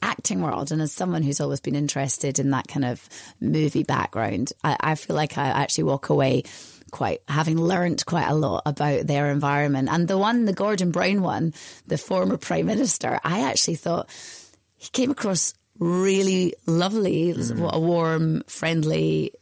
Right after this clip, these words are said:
Speaker 1: nice man, and really it was interesting to hear his story and the troubles that he went through when he was in the P M role and how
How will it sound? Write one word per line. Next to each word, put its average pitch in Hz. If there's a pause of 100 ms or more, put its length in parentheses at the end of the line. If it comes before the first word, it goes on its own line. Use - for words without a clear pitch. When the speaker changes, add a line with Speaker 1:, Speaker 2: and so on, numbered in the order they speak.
(280)
Speaker 1:
nice 160
man, 156
and 156
really 160
it 160
was 147
interesting 156
to 156
hear 151
his 151
story 170
and 147
the 139
troubles 139 (280)
that -
he -
went 233
through 156
when 151
he 160
was 151
in 147
the 135
P -
M 160
role 156
and 131
how 139